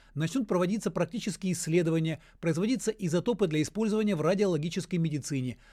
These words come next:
Там может развиваться целое научное направление. Ещё она высказалась о том, что за последние три года Украина добилась в реформах большего, чем за предыдущие двадцать лет.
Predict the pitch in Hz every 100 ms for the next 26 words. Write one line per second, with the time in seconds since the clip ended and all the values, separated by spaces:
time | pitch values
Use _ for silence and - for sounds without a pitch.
0 | - - 214 208 165 170 147 147 123 123
1 | 247 - 156 175 214 160 143 165 180 156
2 | 160 135 117 107 110 - - - - -
3 | 147 277 220 208 - 160 160 - 160 269
4 | 233 - - 175 185 208 254 208 214 170
5 | 185 175 240 208 180 - 214 226 165 143
6 | 202 202 - 139 143 147 196 185 156 120
7 | 123 220 220 - 180 - 185 151 139 135
8 | 127 123 208 190 190 135 123 143 139 135
9 | 123